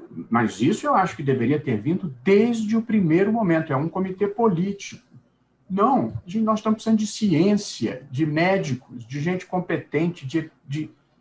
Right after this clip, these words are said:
é, de-, deixa eu lhe dar um exemplo. É, eu assumi a presidência do T S E em janeiro, em, em, em maio, com as eleições previstas para outubro. Meu primeiro movimento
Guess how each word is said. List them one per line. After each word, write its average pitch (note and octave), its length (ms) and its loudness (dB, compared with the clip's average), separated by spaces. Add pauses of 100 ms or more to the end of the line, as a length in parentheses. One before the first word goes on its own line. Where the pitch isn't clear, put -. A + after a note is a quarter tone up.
(360)
é, C3 320 -4 (140)
de-, F3 160 -4
deixa A3+ 260 0
eu B3 60 0
lhe A3+ 100 2
dar D#3+ 160 4
um C#3 160 2
exemplo. B2 580 0 (340)
É, A2+ 540 0
eu F#3 180 4
assumi F#3 640 0 (200)
a D3 80 -4
presidência D#3+ 580 -2
do E3+ 140 -4
T F3 140 -4
S D#3+ 360 -2
E E3 300 0
em E3+ 140 0
janeiro, C#3+ 500 4
em, B2+ 340 2
em, A#2+ 320 0
em C#3 40 6
maio, A#2 480 2 (680)
com C3 140 -2
as C#3 120 2
eleições C#3 560 0
previstas E3+ 600 -2
para F3 340 0
outubro. E3 640 -2 (600)
Meu F#3 200 0
primeiro G#3 920 6
movimento B2+ 800 2